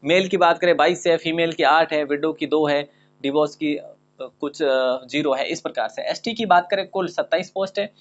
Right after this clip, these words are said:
और ओबीसी कुल अड़तालीस पोस्ट है और बात करें एमबीसी, एनसीएल की, तो कुल ग्यारह पोस्ट है। तो इस प्रकार से, अ, ये कैटेगरी वाइज पोस्ट हमने बात करी। दोस्तों, यहाँ पे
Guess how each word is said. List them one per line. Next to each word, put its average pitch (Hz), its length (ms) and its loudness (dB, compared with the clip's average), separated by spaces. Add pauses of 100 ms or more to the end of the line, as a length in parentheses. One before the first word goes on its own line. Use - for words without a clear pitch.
(280)
और - 240 2
ओबीसी 214 440 2
कुल 208 240 0
अड़तालीस 185 440 2
पोस्ट 165 320 -2
है 180 120 -4 (300)
और 147 140 0
बात 143 300 4
करें 156 220 0
एमबीसी, 165 420 -2
एनसीएल 143 380 -4
की, 147 140 -6
तो 147 180 -4
कुल 160 340 -2 (120)
ग्यारह 123 240 0
पोस्ट 110 340 -8
है। 123 60 -2
तो 135 200 -10
इस 226 120 -4
प्रकार 151 360 0
से, 196 260 -6 (440)
अ, 131 120 -2 (160)
ये 202 500 2
कैटेगरी 220 380 0
वाइज 151 260 2
पोस्ट 135 320 -8
हमने 147 180 -8
बात 117 300 -2
करी। 110 220 -6 (280)
दोस्तों, 147 220 2
यहाँ 214 180 4
पे 226 300 4